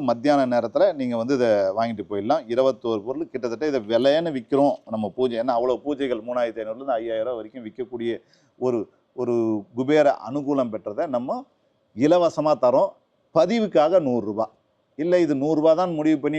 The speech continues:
நீங்க முடிவு பண்ணாலும் பண்ணுங்க. ஏன்னா போன ஆண்டு நடந்த நிறைய பிரச்சனைக்கு இந்த வாட்டி இதை மாத்திருக்கிறோம். தேவைப்படுறவங்க இப்பவே நீங்க முன்பதிவு பண்ணிடுங்க. ரொம்ப கிடையாது,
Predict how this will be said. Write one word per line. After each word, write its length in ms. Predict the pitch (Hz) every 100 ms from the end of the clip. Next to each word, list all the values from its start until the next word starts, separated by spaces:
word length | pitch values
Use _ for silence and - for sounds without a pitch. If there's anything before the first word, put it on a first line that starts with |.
| 147
நீங்க 120 | 139 131
முடிவு 180 | 139 123
பண்ணாலும் 280 | 127 165 127
பண்ணுங்க. 220 | 127 123 110
ஏன்னா 100 | 131 127 123
போன 200 | 139 135 123
ஆண்டு 160 | 151 147
நடந்த 240 | 127 123 120 104
நிறைய 340 | 92 101 123 156 120
பிரச்சனைக்கு 460 | 113 135 120 185 220 _ _ _ 127
இந்த 120 | 117 180
வாட்டி 180 | 196 147
இதை 100 | 107 101
மாத்திருக்கிறோம். 560 | 123 117 98 113 147 _
தேவைப்படுறவங்க 640 | 131 147 117 113 113 117 185 117
இப்பவே 300 | 127 120 156 175 _ _ _ -
நீங்க 140 | 131 117
முன்பதிவு 420 | 139 143 135 123 107
பண்ணிடுங்க. 360 | 117 117 107 98 -
ரொம்ப 300 | 113 135 165 131
கிடையாது, 240 | 110 101